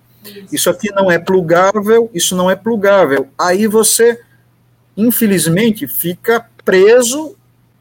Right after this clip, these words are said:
Speaker 2: a uma estratégia que não vai conseguir evoluir.
Speaker 1: Limita, né?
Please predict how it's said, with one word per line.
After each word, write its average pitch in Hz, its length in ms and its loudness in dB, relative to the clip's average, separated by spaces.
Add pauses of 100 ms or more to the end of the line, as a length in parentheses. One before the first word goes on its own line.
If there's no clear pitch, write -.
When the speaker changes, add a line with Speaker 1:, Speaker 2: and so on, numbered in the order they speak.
Speaker 2:
a 180 360 -2
uma 208 180 0
estratégia 214 680 0
que - 240 -8
não 233 260 0
vai 208 180 0
conseguir 156 420 -4
evoluir. 123 380 -4
Speaker 1:
Limita, 269 540 -8
né? 208 200 -12